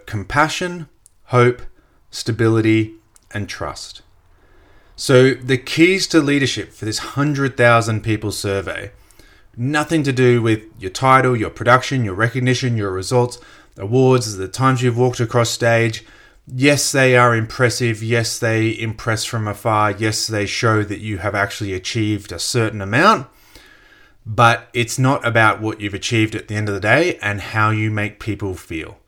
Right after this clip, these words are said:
And that is the key. And I always talk about, when people ask about, you know, business builders and leaders, I always say,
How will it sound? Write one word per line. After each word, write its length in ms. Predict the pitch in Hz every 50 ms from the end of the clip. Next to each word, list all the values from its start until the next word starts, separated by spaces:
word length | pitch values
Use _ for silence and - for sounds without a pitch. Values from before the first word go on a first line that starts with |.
| _ _ _ _ _ _ _ _ _ _ _ -
And 160 | - 104 113
that 120 | 127 139
is 180 | 147 139 127 120
the 140 | 113 117 113
key. 340 | - - 123 117 101 98 98
And 140 | 101 101
I 120 | 107 117 123
always 240 | 135 156 170 165 -
talk 220 | - 135 123 117
about, 400 | 117 104 110 107 104 - - _ _ _ _ _ _ _ _ _ _ _ _ _ -
when 160 | - 123 123
people 260 | - 135 123 117 117
ask 220 | 113 113 110 - -
about, 260 | 104 104 95 - -
you 60 | 98
know, 120 | 90 85
business 420 | 85 - 127 131 117 131 123 120 -
builders 360 | - 120 120 117 113 107 104
and 140 | 110 101 104
leaders, 300 | 107 107 107 110 98 101
I 120 | 95 98
always 240 | 110 127 135 131 -
say, 360 | - - 123 113 110 107 -